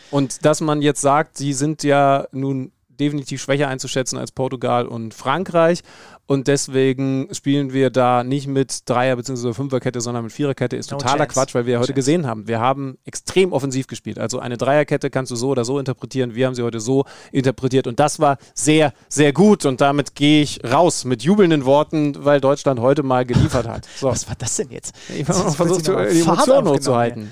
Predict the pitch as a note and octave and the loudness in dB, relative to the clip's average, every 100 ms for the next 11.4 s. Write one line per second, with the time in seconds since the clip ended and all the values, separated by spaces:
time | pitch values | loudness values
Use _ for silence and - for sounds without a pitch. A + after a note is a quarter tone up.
0 | C3 A#2 - _ - B2+ C3+ C3+ C#3+ E3 | -12 -12 -14 _ -14 -12 -10 -8 -2 -2
1 | G#3 A3 - - G#3+ G#3+ A3 - B3+ - | 0 -2 -6 -4 -4 -2 -4 -4 -8 -10
2 | A3+ A3 D3+ C3 - F#3+ G3+ - G#3+ G#3 | -8 -8 -8 -10 -10 -10 -10 -10 -8 -6
3 | G3 - G3 G#3+ G3+ D#3+ F#3+ - F#3 - | -6 -4 -4 -4 -8 -10 -8 -8 -8 -6
4 | G#3 A3 A3 F#3 F#3+ G#3+ - E3 - G#3+ | -4 -4 -6 -6 -4 -6 -6 -6 -4 -4
5 | A3+ A3 G3 G3 F3+ F#3+ G3+ F#3 F3+ A#3+ | -2 -2 -2 0 0 -2 -2 -4 -4 -6
6 | - F#3 G3 F#3 F#3 - F3 F3 - E3+ | -6 -6 -4 -6 -4 -6 -6 -6 -6 -8
7 | F#3 G#3 G3+ G3 _ E3 E3+ - F#3 F#3 | -6 -8 -10 -14 _ -16 -12 -10 -6 -4
8 | D#3+ A3 A#3+ F3 G#3 - F3+ F3+ F#3+ F#3+ | 0 0 0 0 -4 -4 -6 -4 -6 -12
9 | D#3 - F3 F#3 F#3 - D3 G#3 G#3 G3 | -16 -14 -10 -6 -4 -2 -2 -2 -6 -8
10 | F#3+ - B3 A3+ G#3+ A3 G#3 F#3+ G3+ G3+ | -8 -8 -4 -4 -4 -2 -2 -2 -2 -4
11 | F3 F3 F#3+ G3+ | -6 -6 -4 -6